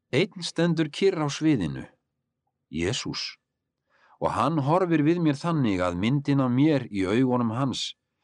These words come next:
getur aldrei horfið. Hún er ég, eins og ég er og verð að eilífu. Því hann er auga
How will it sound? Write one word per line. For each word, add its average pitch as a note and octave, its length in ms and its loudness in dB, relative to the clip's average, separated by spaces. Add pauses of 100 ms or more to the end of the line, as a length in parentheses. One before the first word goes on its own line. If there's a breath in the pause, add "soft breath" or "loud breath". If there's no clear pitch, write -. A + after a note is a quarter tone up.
(220)
getur G#2+ 320 -2
aldrei D3+ 400 -2
horfið. A#2+ 480 -6 (960)
Hún C3 320 2 (280)
er B2+ 220 0
ég, G#2+ 380 -2 (500)
eins C3+ 320 -2
og C#3+ 140 2
ég A2 200 0
er F#2 300 -4 (500)
og F#2 140 -2
verð G#2+ 320 -4 (640)
að E2 220 -2
eilífu. G2+ 420 -2 (1700)
Því G2+ 120 0 (100)
hann D#3+ 240 0
er D#3+ 160 2
auga D#3+ 460 0